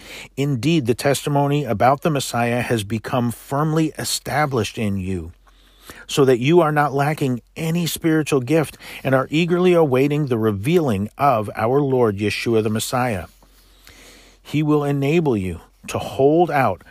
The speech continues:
until the end and thus be blameless on the day of our Lord Yeshua the Messiah. God is trustworthy.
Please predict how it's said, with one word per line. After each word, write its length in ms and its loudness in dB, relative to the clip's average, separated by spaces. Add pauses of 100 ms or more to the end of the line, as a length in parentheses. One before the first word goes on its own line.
(140)
until 480 2
the 200 0
end 380 -4 (360)
and 200 -2
thus 640 -2 (200)
be 140 -2
blameless 840 -2 (260)
on 220 0
the 100 0
day 460 2 (120)
of 120 -4
our 220 0
Lord 560 -2 (140)
Yeshua 480 -4
the 80 -10
Messiah. 580 -6 (840)
God 460 -4 (260)
is 140 -4
trustworthy. 840 -8